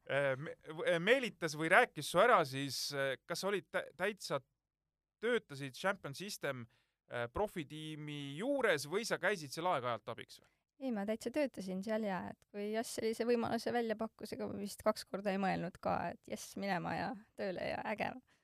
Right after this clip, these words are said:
Speaker 2: Ja see oli ikka selline elukogemus ja jälle silmaringi avardamine, et väga tänulik talle.
Speaker 1: Oota, see nüüd tähendas mida?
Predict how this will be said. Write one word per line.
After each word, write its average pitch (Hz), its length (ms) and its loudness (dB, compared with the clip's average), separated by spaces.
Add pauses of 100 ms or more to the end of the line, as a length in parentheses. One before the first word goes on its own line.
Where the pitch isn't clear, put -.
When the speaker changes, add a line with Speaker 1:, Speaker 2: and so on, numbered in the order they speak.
(200)
Speaker 2:
Ja 190 440 -20
see 196 160 -4
oli 190 160 -4
ikka 202 160 -4
selline 190 300 0
elukogemus 185 600 0
ja 202 140 0
jälle 196 300 -2 (640)
silmaringi 190 500 0
avardamine, 185 640 -4
et - 180 -16 (220)
väga 202 180 -6
tänulik 190 380 -4
talle. 202 300 -12 (380)
Speaker 1:
Oota, 135 200 0
see 196 140 0
nüüd 220 100 -4
tähendas 165 320 0
mida? 156 240 2